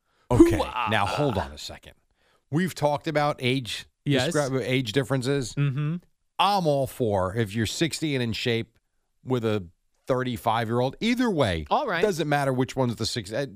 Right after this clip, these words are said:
Speaker 1: I'm just saying sixty to thirty-five. Eh,
Speaker 2: Yeah, Cher always had very
Speaker 1: it's
Speaker 2: young
Speaker 1: okay.
Speaker 2: boyfriends.
Speaker 1: Absolutely, it's
Speaker 2: Madonna.
Speaker 1: fine.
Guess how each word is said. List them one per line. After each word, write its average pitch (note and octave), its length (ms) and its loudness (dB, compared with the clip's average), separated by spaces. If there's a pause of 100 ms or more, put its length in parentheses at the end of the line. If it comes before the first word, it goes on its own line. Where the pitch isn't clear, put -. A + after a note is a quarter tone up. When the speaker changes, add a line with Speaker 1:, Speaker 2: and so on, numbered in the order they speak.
(180)
Speaker 1:
I'm D#3 180 0
just F3 240 -4
saying C3 360 0
sixty - 480 -6
to E3 100 -8
thirty-five. C#3 920 -4
Eh, G#3 120 -8
Speaker 2:
Yeah, A3 60 -2
Cher F#3+ 480 2
always D#3 240 -2
had D3 200 4
very C#3 220 2
Speaker 1:
it's B2+ 60 -2
Speaker 2:
young D3+ 140 2
Speaker 1:
okay. G3 140 0
Speaker 2:
boyfriends. C3+ 680 0
Speaker 1:
Absolutely, G#3 420 0
it's B2+ 80 0
Speaker 2:
Madonna. C#3+ 520 4
Speaker 1:
fine. E3 240 -6